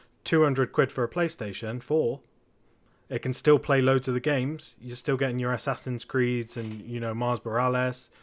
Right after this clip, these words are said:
Um, Cyberpunk is still coming out on PlayStation four. Um, they, BioWare have hinted that Mass Effect is, the Legendary Edition is gonna come out on current gen and next as well. So it's like Anthem two point oh is coming out on both consoles.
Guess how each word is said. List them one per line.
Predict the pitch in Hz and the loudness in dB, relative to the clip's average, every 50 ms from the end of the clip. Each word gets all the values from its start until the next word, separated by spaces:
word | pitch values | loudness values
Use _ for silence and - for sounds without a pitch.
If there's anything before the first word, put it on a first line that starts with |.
| - - - - - _ _ - | -20 -20 -20 -20 -20 _ _ -4
Um, | 117 113 113 107 104 107 | 0 0 0 0 -2 -4
Cyberpunk | - - 139 127 117 127 123 - 135 127 123 123 - 127 | 2 4 4 4 4 2 -2 0 0 0 0 -2 -4 -8
is | 113 | -8
still | - - 127 120 | -4 -4 -4 -2
coming | - - 127 120 120 | -2 -2 -2 0 0
out | 123 123 | 0 -2
on | 117 113 | -4 -4
PlayStation | - 131 120 110 - 131 120 - - 123 117 | -2 -2 -2 -2 -2 -4 -6 -4 -6 -8 -8
four. | - - 127 123 123 123 123 - _ _ _ - - - - - _ - | -4 -4 -2 0 -2 -2 -4 -8 _ _ _ -20 -20 -20 -20 -20 _ -6
Um, | 110 110 110 107 104 107 107 107 107 107 104 - - _ _ _ _ _ _ _ _ _ _ _ _ _ - | -4 -2 -2 -2 -2 -4 -6 -6 -8 -8 -12 -16 -20 _ _ _ _ _ _ _ _ _ _ _ _ _ -2
they, | 127 120 117 117 117 | 0 2 2 2 0
BioWare | 107 - - 131 131 131 131 131 127 | -2 2 4 4 6 6 6 6 6
have | 120 - | 4 2
hinted | - 135 127 120 - 120 110 | 0 -2 -2 -2 -4 -4 -4
that | 123 113 | -4 -4
Mass | 117 127 139 135 - - | -2 -2 -4 -2 -4 -6
Effect | 120 - 127 110 101 - - | -4 -4 -6 -6 -6 -8 -12
is, | 113 104 - - - | -14 -14 -14 -18 -16
the | 123 117 120 117 | -6 -4 -2 -2
Legendary | 127 131 131 139 127 117 107 107 104 | -2 -2 -2 -4 -4 -4 -4 -4 -6
Edition | 107 101 110 104 - - 110 | -6 -6 -8 -8 -8 -8 -10
is | 104 | -10
gonna | - - 107 107 | -8 -8 -10 -8
come | - 117 113 110 | -8 -6 -6 -4
out | 110 107 - | -6 -6 -6
on | 113 113 110 107 107 | -6 -8 -8 -8 -8
current | 104 - - 117 110 110 107 | -10 -8 -6 -6 -6 -6 -6
gen | 107 117 110 104 104 | -6 -6 -6 -6 -6
and | 104 104 107 104 | -8 -8 -8 -8
next | 107 110 - - - - - | -10 -10 -12 -14 -18 -20 -16
as | 107 | -12
well. | 110 123 135 135 135 135 - - - - - _ _ | -8 -6 -4 -4 -4 -6 -10 -14 -20 -20 -20 _ _
So | - - - 113 113 | -10 -4 -4 -2 -2
it's | 110 - | -2 -2
like | 135 120 117 113 104 - - _ _ _ _ _ _ _ _ _ _ _ _ _ _ _ _ _ _ _ _ _ _ _ _ _ _ _ _ _ _ _ _ _ _ _ _ _ _ _ _ - | -2 -2 -2 -2 -6 -10 -18 _ _ _ _ _ _ _ _ _ _ _ _ _ _ _ _ _ _ _ _ _ _ _ _ _ _ _ _ _ _ _ _ _ _ _ _ _ _ _ _ 0
Anthem | 135 135 131 - 131 120 110 | 2 2 2 2 -2 -4 -2
two | - 131 123 | -2 -4 -2
point | - 120 117 117 | -2 -2 -2 0
oh | 123 131 135 | 0 0 0
is | 127 - | -2 -4
coming | - - 127 127 | -6 -6 -4 -2
out | 131 131 123 | -2 -4 -4
on | 123 | -4
both | 117 131 123 - | -4 -4 -6 -6
consoles. | - - 135 131 - - 151 131 - - - - | -6 -8 -8 -6 -4 -4 -4 -4 -6 -8 -10 -10